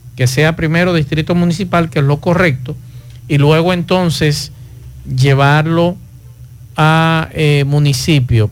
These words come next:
Pero de acuerdo a lo que Miguel Ponce nos decía la semana pasada, y también Reinaldo Peguero, el doctor Reinaldo Peguero, que es el director ejecutivo del Consejo Estratégico, eh,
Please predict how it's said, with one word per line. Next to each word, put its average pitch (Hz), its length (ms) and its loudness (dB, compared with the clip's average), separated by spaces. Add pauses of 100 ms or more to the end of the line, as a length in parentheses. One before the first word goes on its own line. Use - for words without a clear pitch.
(140)
Pero 180 580 0
de 135 120 -2
acuerdo 156 680 -2
a 190 80 0
lo 185 160 -2
que 180 120 -4
Miguel 160 320 0
Ponce 175 440 -2
nos 156 200 0
decía 127 840 0
la 123 160 0
semana 131 400 2
pasada, 143 560 0 (1120)
y 135 120 0
también 131 680 2
Reinaldo 143 560 2
Peguero, 147 420 2
el 127 100 2
doctor 123 340 0
Reinaldo 135 400 0
Peguero, 143 400 0
que 131 60 -2
es 123 60 2
el 123 60 4
director 131 460 0
ejecutivo 131 600 -2 (680)
del 127 120 2
Consejo 131 360 0
Estratégico, 127 680 -2 (640)
eh, 147 420 2